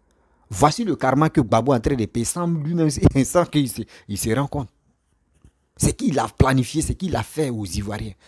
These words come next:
Voici aujourd'hui, les Ivoiriens, la majorité des Ivoiriens sont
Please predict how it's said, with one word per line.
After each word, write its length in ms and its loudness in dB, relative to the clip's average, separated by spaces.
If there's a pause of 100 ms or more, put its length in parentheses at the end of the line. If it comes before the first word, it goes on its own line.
(140)
Voici 240 -2
aujourd'hui, 400 -4 (600)
les 220 0
Ivoiriens, 380 0 (360)
la 160 2
majorité 760 0
des 260 -6
Ivoiriens 420 -4 (720)
sont 260 -6